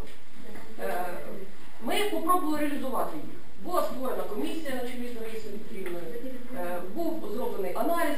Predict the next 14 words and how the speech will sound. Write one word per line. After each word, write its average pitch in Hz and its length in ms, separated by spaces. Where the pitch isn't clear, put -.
підприємства, 254 880
е, 202 260
наприклад, 226 460
«Відродження». 190 560
Були 359 240
дані 220 280
рекомендації, 320 960
був 302 220
проведений 311 540
аудит. - 600
Але, 294 240
е, 349 220
що - 240
далі? - 260